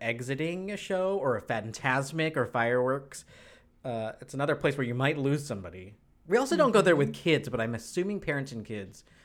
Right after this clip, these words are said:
Speaker 1: hold hands a lot.
Speaker 2: Yes. Um, I also just thought of a really good one.
Speaker 1: Ooh.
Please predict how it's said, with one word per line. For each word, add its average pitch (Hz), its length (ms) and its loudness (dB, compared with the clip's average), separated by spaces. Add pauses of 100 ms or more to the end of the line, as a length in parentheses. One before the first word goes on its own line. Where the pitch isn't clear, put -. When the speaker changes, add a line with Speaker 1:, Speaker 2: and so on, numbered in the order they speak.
(240)
Speaker 1:
hold 113 140 -2
hands 104 260 -6
a 90 40 -12
lot. 85 460 -16 (880)
Speaker 2:
Yes. - 640 -12 (800)
Um, 208 440 0 (320)
I 220 160 2
also 220 240 -2
just 208 200 -8
thought 180 140 0
of 165 100 -6
a 165 80 -8
really 175 360 -4
good 165 160 -6
one. 147 280 -12 (260)
Speaker 1:
Ooh. 104 280 -10